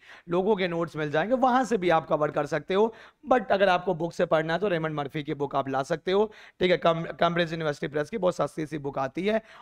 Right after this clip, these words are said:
और इससे आप जो है वो प्रेफर कर सकते हो। So these all about the books, almost मैंने सारी बुकें आपकी कवर कर ली हैं। तो ये कुछ पन्द्रह बीस बुकें हैं जिनसे आप पूरा अपना मैकेनिकल और एक्ससी जो है कवर कर सकते हो,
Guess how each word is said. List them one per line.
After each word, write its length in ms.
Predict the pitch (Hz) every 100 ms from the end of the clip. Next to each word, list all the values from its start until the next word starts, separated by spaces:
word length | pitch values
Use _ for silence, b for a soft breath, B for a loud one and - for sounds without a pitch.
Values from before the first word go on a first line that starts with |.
| -
और 160 | 214
इससे 240 | 226 - 208
आप 200 | 160 143
जो 120 | 151
है 80 | 147
वो 120 | 139
प्रेफर 380 | 135 127 - 120 -
कर 280 | 151 151 151
सकते 520 | - 147 _ 131 135 -
हो। 400 | 165 139 - - b b b
So 120 | - 220 208 156
these 200 | 180 226 190
all 340 | 190 220 262
about 340 | 240 208 196 190
the 120 | 180
books, 340 | 160 170 180 - 160
almost 480 | 160 160 165 175 175
मैंने 160 | 160 160
सारी 260 | 156 147
बुकें 240 | 165 147 160
आपकी 280 | 143 139 151
कवर 240 | 139 139
कर 160 | 131 151
ली 180 | 165
हैं। 180 | 160 160 B B B
तो 60 | 202
ये 140 | 196
कुछ 140 | 220 214
पन्द्रह 340 | 208 185 190
बीस 260 | 165 170 143
बुकें 280 | 143 170 165
हैं 200 | 170 180 B B
जिनसे 240 | 190 180 220
आप 160 | 202
पूरा 220 | 175 185
अपना 200 | 185 185
मैकेनिकल 500 | 170 156 156 151 170
और 60 | 160
एक्ससी 280 | 143 - 156
जो 120 | 151
है 60 | 143
कवर 240 | 139 139
कर 160 | 143 -
सकते 300 | 160 - 147
हो, 220 | 151